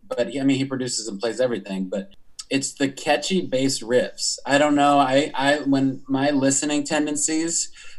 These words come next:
I gravitate towards riffs. And, uh, you know, I, sometimes I go in sessions with people and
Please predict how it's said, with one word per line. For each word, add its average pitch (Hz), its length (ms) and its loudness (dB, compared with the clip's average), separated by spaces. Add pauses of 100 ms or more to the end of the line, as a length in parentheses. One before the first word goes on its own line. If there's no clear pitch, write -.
(220)
I 135 480 6
gravitate 120 600 2
towards 120 240 2
riffs. - 440 -2 (120)
And, 127 300 0
uh, 120 40 2
you 127 200 0
know, 123 120 2
I, 120 200 0
sometimes 131 400 2
I 120 60 6
go 120 140 2
in 104 100 -4
sessions 120 400 0
with 98 120 -8
people 113 460 0 (400)
and 110 440 -4